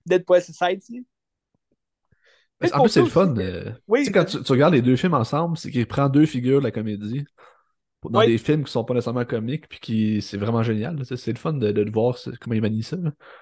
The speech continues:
Speaker 1: C'est vrai. Non, c'est vrai. Mais tu vois, les deux films que je te jase avec Harrison Ford se sont faits avant, euh, Dead Poets Society, là, dans les années quatre-vingts. Puis, euh, après ça, ben, il y a eu Fearless, que j'ai, j'ai jamais vu au complet. J'ai déjà vu le début, là.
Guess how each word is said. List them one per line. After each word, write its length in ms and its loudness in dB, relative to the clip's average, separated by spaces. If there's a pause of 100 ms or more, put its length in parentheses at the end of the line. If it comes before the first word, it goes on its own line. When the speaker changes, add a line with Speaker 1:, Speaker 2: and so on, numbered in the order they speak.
(360)
Speaker 1:
C'est 60 -10
vrai. 220 -2 (1080)
Non, 140 -8
c'est 120 -12
vrai. 180 -8 (440)
Mais 100 -6
tu 80 -14
vois, 100 2
les 100 -6
deux 140 -2
films 240 -8
que 100 -2
je 60 -8
te 180 -4
jase 240 0
avec 220 -8
Harrison 280 -6
Ford 260 -2 (760)
se 140 -10
sont 200 0
faits 240 0 (1120)
avant, 300 0 (300)
euh, 40 -6
Dead 200 -6
Poets 180 0
Society, 560 -10
là, 140 -2
dans 80 -12
les 120 -6
années 100 -4
quatre-vingts. 500 -4 (1500)
Puis, 260 -4
euh, 320 2
après 160 -2
ça, 100 -2 (140)
ben, 80 4
il 100 0
y 60 4
a 60 0
eu 200 -2 (120)
Fearless, 720 2
que 120 -10
j'ai, 280 -20
j'ai 160 -12
jamais 280 -2
vu 80 -4
au 100 0
complet. 580 0
J'ai 80 -18
déjà 180 -6
vu 140 -4
le 60 -10
début, 340 -16
là. 120 -12